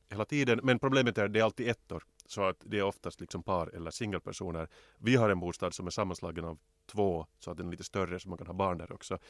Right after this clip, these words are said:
Det är de som är sällsynta. Alltså, var är, var är då åttiofyra, för den är, liksom, två såna. Men till och med det är nu lite litet eftersom vi har tre barn nu för tiden. Så vi, om någon har något tips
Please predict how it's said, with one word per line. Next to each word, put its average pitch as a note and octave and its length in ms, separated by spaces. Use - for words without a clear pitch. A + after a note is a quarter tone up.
Det F#2+ 160
är F2 40
de G2+ 300
som E2+ 140
är D#2 40
sällsynta. - 460
Alltså, C#3+ 200
var C#3+ 140
är, B2+ 100
var C#3+ 200
är A#2 80
då A2+ 100
åttiofyra, F#2+ 520
för F#2+ 100
den F2 140
är, E2+ 140
liksom, F2+ 300
två F#2 220
såna. F#2+ 200
Men A#2+ 240
till C3 160
och B2+ 80
med B2+ 120
det C3+ 260
är A#2 40
nu A2+ 140
lite A2 260
litet G2 400
eftersom F2+ 560
vi F2 80
har E2 260
tre F#2 220
barn E2+ 200
nu E2+ 80
för - 80
tiden. F#2+ 360
Så F#2+ 260
vi, F#2 520
om A2 200
någon C#3+ 180
har B2+ 140
något G#2+ 200
tips - 460